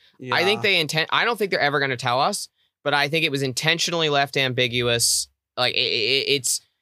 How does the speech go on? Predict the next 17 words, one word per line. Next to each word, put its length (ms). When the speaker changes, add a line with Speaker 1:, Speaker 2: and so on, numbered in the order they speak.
Speaker 1:
it's 240
meant 240
to 140
imply 400
it. 220
I 160
think 260
that, 240
honestly, 500
might 240
have 80
been 200
the 100
line 640
Speaker 2:
Wow. 340
Speaker 1:
where 500
the 340